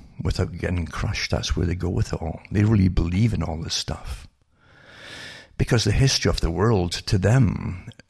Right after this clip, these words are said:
is, uh, rather simple. It's about generations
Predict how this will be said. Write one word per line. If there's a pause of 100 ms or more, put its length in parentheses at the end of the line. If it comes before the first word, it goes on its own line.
(100)
is, (100)
uh, (200)
rather
simple. (800)
It's
about (840)
generations